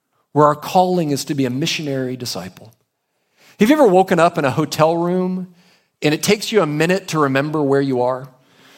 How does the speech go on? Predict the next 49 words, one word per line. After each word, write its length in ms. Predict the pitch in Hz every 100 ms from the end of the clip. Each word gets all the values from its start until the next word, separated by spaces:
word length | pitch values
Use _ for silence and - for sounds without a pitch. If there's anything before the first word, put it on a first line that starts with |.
| _ -
Um, 680 | 165 139 127 120 113 113 - _ _ _ _ -
hopefully 300 | 220 220 170
it's 80 | 143
just 160 | 151
'cause 160 | 156 139
it's 100 | 131
a 60 |
strange 400 | 123 - 135 123
place 320 | - 123 175 156
and 60 |
not 120 | 131
because 320 | 135 127 131 120
of, 220 | 113 -
you 100 | 160
know, 180 | 117 117 175 -
the 80 | 139
night 220 | 135 135
before. 440 | - 131 147 196 - - -
But 100 | 170
you 120 | 190
wake 240 | 202 247 254
up 120 | 240
in 60 | 214
a 60 |
hotel 340 | 202 196 220 220
room 240 | 185 170
and 80 | 175
you're 80 | 196
like, 160 | 190
"Oh, 100 | 226
my 120 | 220
bed's 280 | 170 190 196
not 200 | 190 190
quite 200 | - 185
where 180 | 185 185
it 100 | 175 - _ _ _ _ 254
normally 400 | 202 202 196 185
is, 320 | 190 190 156
and 80 | 160
that, 320 | 262 - _ - - _ _ -
that's 180 | 214
not 160 | 214 165
my 80 | 170
alarm 340 | 156 151 175
clock, 400 | 170 190 175 170
that's 220 | 185 185
not 160 | 196 170
my 120 | 147
painting. 600 | 139 160 165 165 160 156